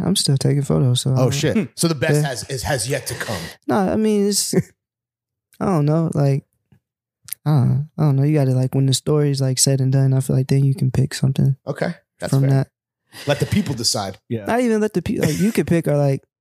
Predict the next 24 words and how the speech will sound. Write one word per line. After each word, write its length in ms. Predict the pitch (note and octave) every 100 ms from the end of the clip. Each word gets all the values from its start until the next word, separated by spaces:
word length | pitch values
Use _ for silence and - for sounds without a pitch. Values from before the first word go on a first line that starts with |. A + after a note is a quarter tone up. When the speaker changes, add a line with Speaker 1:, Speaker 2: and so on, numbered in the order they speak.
| _ _
Speaker 1:
you 80 | -
know 60 | F3+
what 40 |
I'm 60 | E3+
saying? 320 | F3+ F#3 F3
'Cause, 160 | D#3 C#3+
like, 280 | C#3 C3 - _ _ _ _ _
it's, 80 | -
like, 260 | F3+ D#3 C#3+
almost 340 | D#3 D3+ D3
like 160 | C3+ C3
Jordan, 400 | C#3 D3 C#3 C3+
like, 260 | C3 C3 -
he 120 | C#3+
was, 280 | C#3 B2 -
like, 260 | B2+ B2+ - _ _ _ _ _ _ _ _ _ _ _ _ _ _ _ -
nobody 360 | C#3+ D3 D3
really 240 | C#3+ C#3+ C3+
knew 180 | C#3+
his 200 | C#3 B2+
best 340 | B2+ C3+ C3+ -
until 240 | B2 C3+
he 180 | B2 B2
was 340 | B2+ B2 A#2